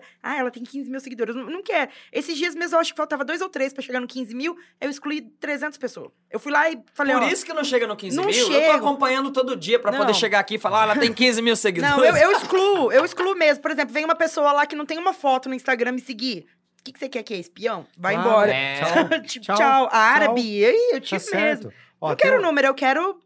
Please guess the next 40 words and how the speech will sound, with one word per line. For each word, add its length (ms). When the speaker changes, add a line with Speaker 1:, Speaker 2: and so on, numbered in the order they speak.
Speaker 1:
engajamento 500
real, 300
eu 80
quero 180
um 40
negócio 280
orgânico, 560
assim, 200
sabe? 340
Speaker 3:
Eu 80
conversei 420
com 140
um 60
colega 340
meu 180
hoje, 440
não 280
é 80
cliente 460
meu, 220
mas 180
é 60
um 20
Speaker 1:
Uhum. 80
Speaker 3:
colega, 340
então 280
a 40
gente 380
sempre 300
troca 280
ideia. 300
E 80
o 60
cara 200
falou 180
assim, 180
"Luciano, 400
é 20
o 60
seguinte", 520